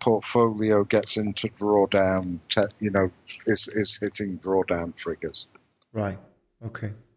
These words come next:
Speaker 1: And then we'll require the traders to get very specific on, you know, what are you cutting? What do you wanna hold? Where are you cutting?
Speaker 2: Sure. Now, you mentioned that you were over, uh, you know, you were involved in the risk management side. So I just wanted to,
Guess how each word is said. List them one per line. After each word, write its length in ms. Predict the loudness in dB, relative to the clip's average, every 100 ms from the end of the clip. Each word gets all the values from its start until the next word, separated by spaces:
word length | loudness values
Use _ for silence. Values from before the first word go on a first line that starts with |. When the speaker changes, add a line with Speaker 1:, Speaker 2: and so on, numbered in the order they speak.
| _ -20 -8 -4
Speaker 1:
And 180 | 0
then 160 | 2 0 2
we'll 140 | 0
require 520 | 0 -2 0 2 4
the 140 | 0 -2
traders 520 | 2 2 2 0 -2
to 80 | -2
get 200 | 0 0
very 220 | 2 2
specific 800 | 2 -2 0 0 0 0 -4 0
on, 440 | 2 2 0 -6 -10 _
you 80 | -2
know, 160 | 0 -2 -6 _ _ _ _ _
what 180 | 0 2
are 20 |
you 140 | 0 -2
cutting? 420 | 0 2 2 0
What 220 | 2 2 2
do 100 | 2
you 60 |
wanna 240 | 4 4 4
hold? 480 | 4 4 2 -2
Where 220 | 0 2 4
are 60 |
you 160 | 2 -2
cutting? 640 | 0 0 2 0 -2 -6 -12 _ _ _ _ _ _ _ _ _ _ _
Speaker 2:
Sure. 260 | _ -8 -8 -12 _ _ _ _ _ _ _ _ _ 0
Now, 320 | 4 6 4
you 160 | 2 4
mentioned 440 | 4 2 0 2
that 200 | 0 0
you 140 | 2
were 180 | 6 6
over, 480 | 6 4 4 2 2 -4
uh, 60 | -2
you 180 | 0 0
know, 120 | 0
you 140 | 0
were 180 | 2 2
involved 440 | 0 2 2 2
in 100 | 2
the 80 | 2
risk 300 | 4 2 2
management 420 | 2 2 0 -4
side. 400 | -2 0 2 0
So 80 | 2
I 60 | 2
just 200 | 0 0
wanted 200 | 0 0
to, 340 | 2 2 2